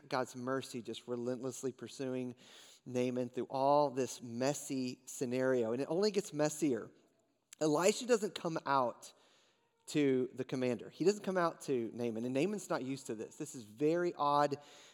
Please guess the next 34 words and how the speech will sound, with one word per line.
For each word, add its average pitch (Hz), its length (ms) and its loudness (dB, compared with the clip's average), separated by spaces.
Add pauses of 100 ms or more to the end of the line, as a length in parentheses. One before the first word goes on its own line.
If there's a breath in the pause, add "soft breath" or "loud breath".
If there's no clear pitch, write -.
(120 loud breath)
behavior 135 600 6
for 123 180 -6
Naaman 117 500 -2 (120)
to, 131 120 0 (100)
to 139 100 -6
not 135 200 2
have 131 100 -4
somebody 131 280 -4
come 135 320 -2
and 117 160 -6
greet 139 240 -2
him, 123 120 -2
especially 190 420 2
when 151 120 2
he's 143 80 -2
coming 165 240 0
with 147 100 -2
horses 196 380 2
and 123 80 -6
chariots 208 500 4
and 151 120 -2 (360 loud breath)
all 208 320 12
of 202 60 6
this 180 180 8
stuff - 600 8 (420 soft breath)
to 160 220 6
Elisha's 156 460 8
house. 185 280 6
Well, 147 240 6
Elisha 170 280 8
treats - 340 -4
Naaman 160 380 2
like 151 200 2
the 139 220 2